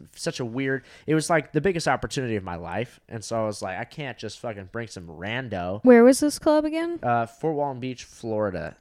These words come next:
Speaker 2: Okay.
Speaker 1: Uh, by Destin. Uh,
Speaker 2: And what month was this?
Speaker 1: This was March nineteenth.
Speaker 2: Oh.
Speaker 1: <laughs>
Speaker 2: Oh, so this was, like, pretty recent.
Speaker 1: Yeah. And so I'd already been headlining and stuff. And so this kinda, like, f-, this,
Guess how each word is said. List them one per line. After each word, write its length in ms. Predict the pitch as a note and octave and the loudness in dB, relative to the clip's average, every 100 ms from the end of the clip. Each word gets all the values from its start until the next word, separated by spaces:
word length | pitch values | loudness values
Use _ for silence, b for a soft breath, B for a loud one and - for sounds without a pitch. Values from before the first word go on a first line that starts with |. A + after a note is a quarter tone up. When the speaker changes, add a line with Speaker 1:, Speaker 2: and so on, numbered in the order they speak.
| - | 4
Speaker 2:
Okay. 300 | A3 A3 - | 4 4 -2
Speaker 1:
Uh, 240 | G2 F2+ - - | -2 -4 -8 -2
by 140 | G2+ | -2
Destin. 640 | - A2+ A2 - F2 D#2 - b b b b - | 0 0 0 -2 -6 -8 -14 b b b b -4
Uh, 400 | G#2 G2 D#2+ D#2+ | 0 2 0 2
Speaker 2:
And 120 | A#3 A3 | 6 8
what 160 | A#3 | 6
month 260 | A#3 C4 - | 4 2 2
was 140 | C#4+ | -2
this? 520 | D4+ D4+ - - - - | 0 -2 -4 -10 -12 -6
Speaker 1:
This 260 | C3 - | -6 -6
was 500 | B2 A#2+ B2 B2+ B2 - _ - - _ _ _ _ _ _ _ _ _ _ _ _ _ _ | -6 -2 -2 -2 -6 -20 _ -20 -20 _ _ _ _ _ _ _ _ _ _ _ _ _ _
March 400 | A#2 C3+ G3 - | 0 2 2 -2
nineteenth. 640 | E3+ F3 - D#3+ B2 _ _ - | -4 -4 -6 -10 -10 _ _ 2
Speaker 2:
Oh. 560 | B3 C4+ G#3+ C4+ F#3 - | 6 8 8 10 8 4
Speaker 1:
<laughs> 0 | - - | -10 2
Speaker 2:
Oh, 140 | B3+ | 4
so 140 | G#3 A#3 | 4 -2
this 100 | - | -4
was, 140 | C#4 | -4
like, 100 | G#3+ | -2
pretty 160 | - G3 | -2 -4
recent. 340 | A3 - - - | -6 -8 -12 -2
Speaker 1:
Yeah. 380 | C#3+ A#2 E2+ - - | 2 2 0 -6 -10
And 100 | A#2+ | -4
so 140 | D3 | 0
I'd 100 | D#3+ | 2
already 200 | F#3 F#3 | 2 2
been 120 | F3 | -2
headlining 480 | B2+ C#3 C3 A#2 G#2+ | -2 -2 0 -2 -4
and 100 | G#2 | -10
stuff. 320 | - A2+ G#2+ | -6 -4 -4
And 160 | - G#2 | -8 -12
so 320 | - G#2+ G#2 | -6 -2 -2
this 200 | G#2+ - | -4 -10
kinda, 200 | - B2+ | -10 -6
like, 140 | G#2+ - | -6 -8
f-, 120 | - _ _ _ _ - | -20 _ _ _ _ -16
this, 260 | - A2 | -8 -8